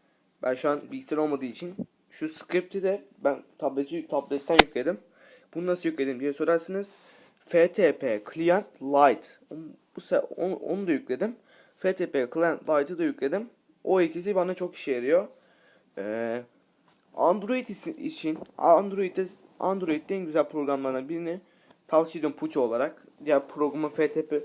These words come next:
programı hatırlamıyorum. Ee, F T P programı Android hatırlamıyorum. Siz bulursunuz. Connect Pod diye bir program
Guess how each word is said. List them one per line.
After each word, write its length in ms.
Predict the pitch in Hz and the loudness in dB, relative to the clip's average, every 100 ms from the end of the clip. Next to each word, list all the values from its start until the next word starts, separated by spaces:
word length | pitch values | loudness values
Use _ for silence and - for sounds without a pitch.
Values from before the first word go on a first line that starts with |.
| - - - - | -6 0 4 6
programı 380 | 151 143 160 156 | 6 2 2 2
hatırlamıyorum. 720 | 117 143 160 160 117 151 208 - - - _ - _ - _ _ _ - _ _ - | 2 2 2 2 2 -4 -8 -20 -20 -20 _ -20 _ -20 _ _ _ -20 _ _ -2
Ee, 180 | 139 123 | 4 6
F 200 | 120 131 | 6 2
T 100 | 156 | 2
P 100 | 156 | 0
programı 360 | 151 151 151 151 | 2 4 4 4
Android 340 | 143 135 156 | 2 -2 -2
hatırlamıyorum. 420 | 151 156 156 143 | -2 0 2 0
Siz 240 | 139 139 131 | -2 -8 0
bulursunuz. 580 | 151 160 143 156 185 - _ _ - - _ _ - | 2 2 2 -2 -2 -8 _ _ -20 -20 _ _ -4
Connect 500 | - 185 226 220 220 - | 6 6 6 0 -4 0
Pod 240 | 180 180 - - _ - | 6 6 4 -16 _ -6
diye 200 | 151 143 | -2 -2
bir 120 | 143 | -2
program 560 | - 160 156 131 143 | 2 4 6 4 2